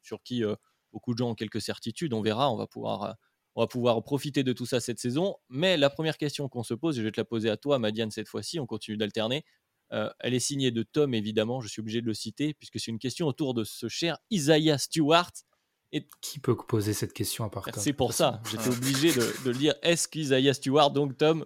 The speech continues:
Speaker 1: euh, <laughs> Madiane, du coup, peut-il s'imposer donc comme, euh, un pivot, euh, le pivot du futur pour cette saison ?
Speaker 3: Ah, le pivot du futur, quel futur ?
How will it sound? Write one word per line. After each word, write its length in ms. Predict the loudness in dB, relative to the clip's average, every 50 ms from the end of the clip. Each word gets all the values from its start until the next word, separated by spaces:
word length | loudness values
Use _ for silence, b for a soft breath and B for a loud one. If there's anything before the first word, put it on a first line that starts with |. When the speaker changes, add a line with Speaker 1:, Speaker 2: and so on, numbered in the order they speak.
| -6 0
Speaker 1:
euh, 320 | 2 4 4 4 2 -2 -4 -4
<laughs> 60 | 2
Madiane, 400 | 4 4 6 8 8 8 8 8
du 160 | 6 2 -4 -2
coup, 200 | 0 2 2 2 B B B B -14 -6 2
peut-il 400 | 4 4 4 4 0 -2 0 2
s'imposer 460 | 4 4 4 6 4 4 6 6 6
donc 180 | 6 4 2 2
comme, 160 | 2 4 4
euh, 160 | 4 4 2 0 b b b b b b _
un 140 | 2 2 2
pivot, 480 | 2 -2 -4 0 4 6 6 8 8
euh, 300 | 8 8 6 4 4 2 4
le 180 | 6 6 6
pivot 380 | 4 2 -2 -4 0 4 4 4
du 120 | 4 2
futur 440 | 0 -2 -4 -4 0 0 0 0 0
pour 120 | -2 -4 -2
cette 200 | -2 -2 -2 -2
saison ? 320 | -2 -2 -2 -4 -6 -8 -14 _ _ _ _ _ _ _ _ _
Speaker 3:
Ah, 260 | -6 -4 -4 -4 -4
le 140 | -6 -8 -8
pivot 360 | -8 -6 -6 -4 -2 -2 -2
du 120 | -2 -4 -8
futur, 400 | -12 -12 -14 -14 -14 -14 -14 -14 -10 -6
quel 160 | -6 -6 -6
futur ? 600 | -6 -10 -12 -12 -12 -10 -8 -8 -8 -8 -10